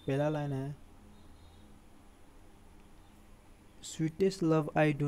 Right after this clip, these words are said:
Not Go is written by John Donny for his wife Annie Moore।" तो इसका मतलब होता है Sweetest Love I Do Not Go, ये चैप्टर जो है ये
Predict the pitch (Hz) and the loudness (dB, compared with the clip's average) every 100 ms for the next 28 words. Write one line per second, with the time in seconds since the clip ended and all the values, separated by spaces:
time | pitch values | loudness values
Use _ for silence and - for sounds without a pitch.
0 | 147 156 151 147 139 135 131 143 139 131 | 0 -2 -2 -2 0 -2 0 -2 0 -2
1 | 127 131 135 131 127 - 127 127 120 117 | 0 -2 0 -2 -4 -2 0 0 -2 0
2 | 123 127 - 123 117 110 107 110 123 - | 0 0 -2 -4 -2 -2 -4 -4 -8 -14
3 | - - 139 - 156 151 160 170 147 127 | -20 -12 -10 -6 -4 -4 -2 0 0 -2
4 | 113 123 160 - - - - - - - | -6 -6 -10 -14 -20 -20 -20 -20 -20 -20
5 | - 139 - 170 165 156 - 139 139 143 | -12 -8 -6 -4 -2 -2 -2 -2 -2 -4
6 | 147 143 139 131 - 123 - 147 139 120 | -4 -4 -4 -4 -4 -8 -6 -6 -4 -4
7 | 117 127 123 120 127 127 | -2 -4 -6 -2 -2 -2